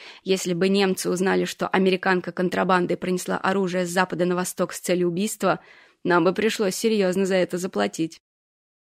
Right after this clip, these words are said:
Лора забрала у Энди свою сумку, проверила, на месте ли кошелек. "Значит, когда вы рассказали Нику про эту историю с пистолетом,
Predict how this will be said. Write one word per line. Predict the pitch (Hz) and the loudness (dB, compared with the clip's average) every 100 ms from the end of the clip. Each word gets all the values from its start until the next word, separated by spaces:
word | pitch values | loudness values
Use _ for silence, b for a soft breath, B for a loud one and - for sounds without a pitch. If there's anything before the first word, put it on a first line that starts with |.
| _ - | _ -2
Лора | 220 233 220 | 2 4 2
забрала | 202 196 208 208 - | 0 0 0 0 -2
у | 190 | 0
Энди | 196 196 185 | 0 0 -4
свою | - 185 185 | -8 -6 -6
сумку, | - 226 - 175 180 B B B | -4 -4 -2 -8 -8 B B B
проверила, | 214 202 214 214 208 | -4 0 2 2 0
на | 202 | 0
месте | 196 190 190 | 0 -2 -8
ли | 190 | -8
кошелек. | 190 - 180 180 - - _ _ _ _ _ _ _ _ _ - | -8 -6 -4 -6 -8 -20 _ _ _ _ _ _ _ _ _ -4
"Значит, | 175 175 - | 0 0 0
когда | - 185 180 170 | -2 0 2 2
вы | 180 | -2
рассказали | - 185 180 185 | -2 -2 0 2
Нику | 185 180 170 | 2 2 0
про | 175 | 0
эту | 175 165 | 0 -2
историю | 175 - 175 180 | -4 2 2 2
с | |
пистолетом, | - - 190 170 - 185 | -2 -2 2 0 0 -4